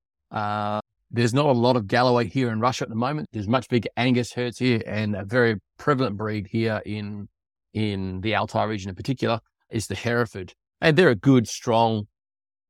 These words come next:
robust animal that can handle the cold quite well. They put on a good, strong winter coat, and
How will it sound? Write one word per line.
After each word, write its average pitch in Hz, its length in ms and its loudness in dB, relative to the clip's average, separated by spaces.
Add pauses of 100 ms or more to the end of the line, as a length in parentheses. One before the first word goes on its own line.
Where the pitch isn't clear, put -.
robust 110 540 0
animal 107 280 -2
that 98 120 -8
can 107 100 -6
handle 101 320 -6
the 101 80 -8
cold 95 320 -2
quite 92 180 -2
well. 98 200 -6
They 104 120 -4
put - 140 -4
on 104 140 0
a 90 60 -6
good, 117 260 0
strong 104 320 -4
winter 110 180 -6
coat, 135 320 0 (540)
and 101 640 -2